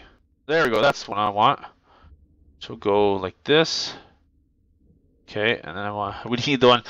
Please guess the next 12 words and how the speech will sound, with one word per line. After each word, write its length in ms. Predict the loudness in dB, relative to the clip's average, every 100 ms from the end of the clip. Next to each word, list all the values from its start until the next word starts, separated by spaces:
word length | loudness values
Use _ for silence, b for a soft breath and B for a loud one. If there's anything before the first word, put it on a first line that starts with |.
| B B
Yeah, 140 | 4
I'm 60 | 4
kinda 280 | 6 8 8
doing 280 | 6 4 2
this, 260 | 0 2
um, 440 | 6 8 8 4 -6 -4 4
backwards, 520 | 6 6 4 4 0
but 400 | 0 4 4 2
there's 180 | -4 -4
a 40 |
reason 360 | -2 -2 -2 -2
why. 360 | -2 0 -4